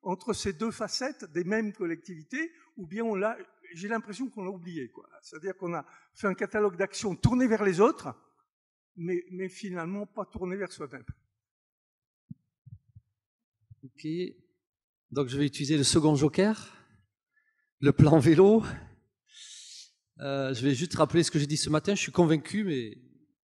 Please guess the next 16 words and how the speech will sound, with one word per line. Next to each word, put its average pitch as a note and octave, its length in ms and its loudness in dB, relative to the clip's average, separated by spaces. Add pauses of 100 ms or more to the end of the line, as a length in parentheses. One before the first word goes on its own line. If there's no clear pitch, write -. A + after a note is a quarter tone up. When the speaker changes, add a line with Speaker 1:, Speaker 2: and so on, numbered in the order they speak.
(100)
Speaker 2:
certains C#3 340 -10
d'entre C3 240 -6
vous A#2+ 80 -10
le B2+ 80 -8
savent D3+ 240 -14
depuis B2 240 -20
longtemps, B2 440 -6
depuis A2+ 360 -20
dix A2+ 300 -14
ans C3 180 -8
et A2 180 -16
même A2 240 -8
plus, - 380 -18
avant A#2+ 200 -14
d'être A#2+ 260 -14
élu. D3 180 -10